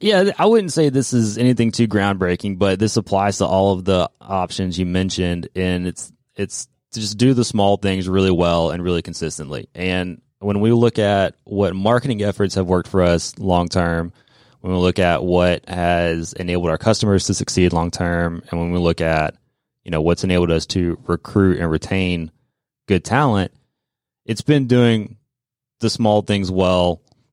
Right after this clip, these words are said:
and consistently. And so it's, you know, if it's marketing, it's creating content that answers a question in a helpful way and getting it in front of the right people and doing that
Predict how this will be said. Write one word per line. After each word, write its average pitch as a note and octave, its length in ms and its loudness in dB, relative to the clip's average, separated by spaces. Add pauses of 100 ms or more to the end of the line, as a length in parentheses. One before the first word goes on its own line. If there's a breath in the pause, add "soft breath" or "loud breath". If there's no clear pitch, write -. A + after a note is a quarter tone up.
(160)
and G2 180 -4
consistently. G#2+ 720 -2
And E2+ 140 -8
so F2+ 200 2
it's, F2 220 -2
you F2 80 -4
know, C#2+ 240 -8 (200)
if - 120 -18
it's E2 100 -8
marketing, E2+ 380 0
it's - 200 -8 (360 soft breath)
creating F#2 260 0
content F2+ 400 0
that D#2+ 100 -2
answers D#2+ 320 -4
a D#2+ 40 -4
question E2 380 -2
in D#2 100 -6
a D#2+ 40 -6
helpful D#2+ 360 0
way D2+ 360 0 (200)
and F2+ 120 -4
getting E2+ 220 0
it D#2 80 -4
in D#2 60 -4
front D#2+ 200 -2
of D2+ 60 -4
the D2+ 80 -2
right D2 200 -2
people C#2+ 460 -4
and E2 140 -4
doing D#2 260 -2
that D2+ 240 -4